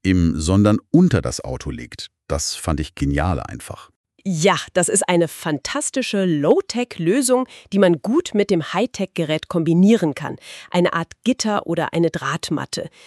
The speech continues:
Speaker 2: Die schiebst du abends einfach unter den Motorraum. Der Trick ist, dass sie nicht flach aufliegen darf. Marder hassen unsicheren, wackeligen Untergrund.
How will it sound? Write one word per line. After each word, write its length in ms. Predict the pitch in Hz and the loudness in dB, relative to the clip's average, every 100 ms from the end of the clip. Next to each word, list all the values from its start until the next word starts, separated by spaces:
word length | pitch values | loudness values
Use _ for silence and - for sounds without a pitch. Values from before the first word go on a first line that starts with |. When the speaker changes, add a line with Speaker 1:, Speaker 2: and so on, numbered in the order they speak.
| - _ - | -20 _ -2
Speaker 2:
Die 80 | 226 | 0
schiebst 360 | - 339 - | 4 2 2
du 120 | 277 - | -2 0
abends 260 | 202 254 - | 2 0 0
einfach 400 | 165 233 285 262 | 0 0 -2 0
unter 300 | - 208 196 | 0 2 2
den 160 | 233 226 | 2 4
Motorraum. 600 | 170 190 156 143 143 135 - - - | 2 2 0 0 0 -4 -12 -14 -2
Der 100 | 160 | 0
Trick 300 | - 196 254 | 2 -2 0
ist, 320 | 311 349 - - _ | -4 -4 -8 -14 _
dass 160 | - 175 | -4 2
sie 80 | 165 | 2
nicht 240 | 220 - | 2 0
flach 320 | - 165 - - | -6 -4 -4 0
aufliegen 480 | 170 - 160 151 143 | 0 2 -2 -2 -4
darf. 300 | - - - _ _ - | -6 -10 -16 _ _ -6
Marder 580 | 151 151 226 240 208 - | -2 0 0 -2 -4 -6
hassen 320 | 185 - 175 - | -2 0 -2 0
unsicheren, 840 | 254 269 226 214 196 170 170 135 | 2 4 2 0 -2 2 2 2
wackeligen 480 | 185 - 156 143 160 | -4 -2 -2 0 0
Untergrund. 800 | 208 185 175 151 - 123 - | 2 2 2 -4 -6 -10 -10